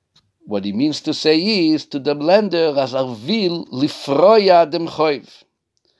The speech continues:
that I wanna pay it back, that I insist to pay back the debt. And if it's Afkasa de Malka, then there is no debt to pay back.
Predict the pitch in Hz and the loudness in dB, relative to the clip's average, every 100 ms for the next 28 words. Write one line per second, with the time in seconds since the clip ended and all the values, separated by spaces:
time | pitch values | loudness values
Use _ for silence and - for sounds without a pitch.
0 | _ _ _ _ _ _ _ 85 104 113 | _ _ _ _ _ _ _ -14 -6 0
1 | 117 156 202 175 160 - _ _ _ _ | 2 4 4 4 2 -2 _ _ _ _
2 | _ _ - 180 214 185 202 208 - - | _ _ -4 0 0 -2 -6 -6 -14 -20
3 | - - _ - _ _ _ - - 110 | -20 -20 _ -20 _ _ _ -20 -8 -6
4 | 127 139 - 233 - 190 196 202 170 202 | -4 -6 -4 -4 -4 -4 -2 -2 0 -2
5 | 156 180 160 196 156 - - _ _ _ | -2 -4 0 0 0 -12 -20 _ _ _
6 | _ _ _ _ _ _ _ _ _ _ | _ _ _ _ _ _ _ _ _ _
7 | _ _ - 110 127 175 202 _ _ _ | _ _ -4 0 2 0 -4 _ _ _
8 | _ 117 113 113 - 101 - 143 151 151 | _ -12 -10 -10 -10 -12 -4 -2 0 -2
9 | 127 123 127 107 107 147 294 _ _ _ | -2 -2 -2 -2 -6 -8 -8 _ _ _
10 | _ _ _ _ _ - 120 208 196 170 | _ _ _ _ _ -2 4 4 4 0
11 | 247 - _ 113 139 139 127 175 135 151 | -8 -18 _ -8 -6 -6 -4 -4 -2 0
12 | 185 180 170 180 185 107 113 - - | -2 -2 -8 -6 -4 -4 -6 -10 -20